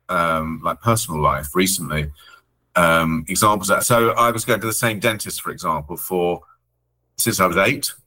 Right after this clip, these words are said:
till I was fifty-four. Um, same guy. And he, he was super, super, super busy, ju-, just, just down the road from here.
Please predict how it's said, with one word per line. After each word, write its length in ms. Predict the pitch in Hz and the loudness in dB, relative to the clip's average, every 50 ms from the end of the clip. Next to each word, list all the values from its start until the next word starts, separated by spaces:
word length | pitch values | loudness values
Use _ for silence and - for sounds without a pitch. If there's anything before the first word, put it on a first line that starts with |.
| _ _ - | _ _ -8
till 280 | - 101 95 92 92 | -2 0 2 4 4
I 60 | 90 | 4
was 160 | 87 87 85 - | 2 0 -2 -6
fifty-four. 680 | - 107 - - 90 - - 92 82 78 82 90 107 - _ _ _ _ _ _ _ _ _ _ _ _ _ _ _ _ _ _ _ _ _ _ _ _ _ _ - | -6 -6 -8 -8 -10 -8 -6 -4 -4 -4 -4 -4 -6 -10 _ _ _ _ _ _ _ _ _ _ _ _ _ _ _ _ _ _ _ _ _ _ _ _ _ _ 0
Um, 640 | 92 90 87 87 87 87 90 90 90 92 - - - | 2 4 4 4 4 2 2 0 -2 -4 -8 -8 -6
same 280 | - - 143 131 127 120 | -2 0 2 2 2 4
guy. 300 | 113 87 76 80 95 - - _ _ _ _ _ _ _ _ _ _ _ _ _ - | 4 2 2 2 0 -4 -12 _ _ _ _ _ _ _ _ _ _ _ _ _ 0
And 640 | 92 95 92 92 92 90 90 92 92 92 92 - - - - _ _ _ _ _ _ - | 2 4 4 4 4 2 0 -2 -2 -4 -6 -6 -8 -10 -12 _ _ _ _ _ _ -6
he, 260 | 107 104 113 123 131 | -2 0 2 2 2
he 200 | 123 120 135 139 | 2 2 2 2
was 180 | 107 98 - - | 2 0 0 0
super, 360 | - - 160 151 110 - 123 | 0 0 2 0 0 0 0
super, 300 | - - 117 107 - - | 0 0 0 0 0 -2
super 260 | - - 104 95 - | -2 -2 -2 -2 0
busy, 300 | - 95 95 82 80 80 | 0 0 0 0 0 -2
ju-, 120 | 78 110 113 | -2 -4 -4
just, 320 | - - 120 113 - - | -2 0 0 -2 -2 -4
just 200 | - 110 104 - | -4 -4 -2 2
down 160 | - 104 90 | 2 2 2
the 60 | 90 87 | 2 2
road 220 | 90 87 87 82 | 2 0 0 -2
from 160 | - 80 76 | -4 -6 -4
here. 240 | 76 73 69 71 76 | -2 -2 -2 -2 -6